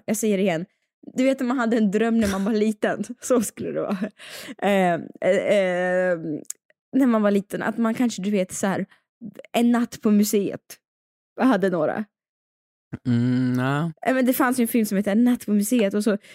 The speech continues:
Speaker 1: jag tyckte det kändes skitläskigt att man skulle sova över på museet. Så. Och så
Speaker 2: Mm.
Speaker 1: spendera natten där.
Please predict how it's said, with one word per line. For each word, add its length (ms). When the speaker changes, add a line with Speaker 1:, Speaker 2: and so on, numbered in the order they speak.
Speaker 1:
jag 220
tyckte 220
det 80
kändes 320
skitläskigt 640
att 100
man 160
skulle 280
sova 300
över 320
på 160
museet. 640
Så. 260
Och 120
så 100
Speaker 2:
Mm. 120
Speaker 1:
spendera 380
natten 380
där. 220